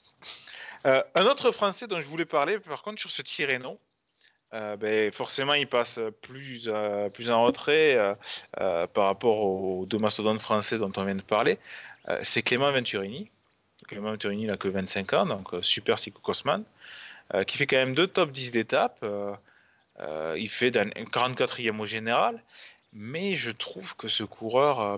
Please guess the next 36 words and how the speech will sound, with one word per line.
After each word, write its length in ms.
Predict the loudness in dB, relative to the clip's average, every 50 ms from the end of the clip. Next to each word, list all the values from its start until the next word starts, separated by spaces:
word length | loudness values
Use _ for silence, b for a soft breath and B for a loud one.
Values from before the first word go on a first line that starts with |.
| -6 -8
petit 360 | -8 -4 -4 -4 -2 0 0
à 40 | 0
petit, 420 | 0 -2 -6 -4 -4 -4 -2 0 0
euh, 80 | 0
donc 220 | 0 0 -2 -2 -4
qui 120 | -8 -8
est 80 | -8 -8 _
plutôt 240 | -10 -8 -4 -4 -2
typé 300 | -2 0 -2 0 2 2
sprinter, 680 | 0 2 0 -2 0 0 2 0 2 4 6 6 6 6
mais 100 | 4 2
qui 140 | -4 -4 -4
passe 160 | -2 -2 -2
ses 140 | 0 -2 0
bosses, 220 | 0 2 2 2
il 80 | 0 -2
a 40 | -6
quand 100 | -10 -10
même 80 | -8
gagné 220 | -6 -4 -2 -2 -2
les 80 | -2
quatre 160 | 0 -2 0 0
jours 120 | -2 -4
de 80 | -4 -2
Dunkerque 520 | -2 -2 -2 0 0 0 0 0 0 -6
en 20 |
deux 120 | -10 -12 -12
mille 100 | -14 -12
dix-sept, 420 | -8 -6 -4 -4 -4 -4 -6 -16 _ B B B B B B B B B B B B B B B B B B B -4 -2
euh, 40 | 0 2
a 180 | 2 2 2
un 40 | 2
vrai 360 | 2 0 0 0 0 2 0
profil 440 | 0 0 -2 -6 -6 -6 -6 -6 -4
intéressant 840 | -4 -6 -4 -4 -4 -4 -2 -2 -2 -2 0 2 2 2 2 0 -2
et, 160 | -6 -8 -10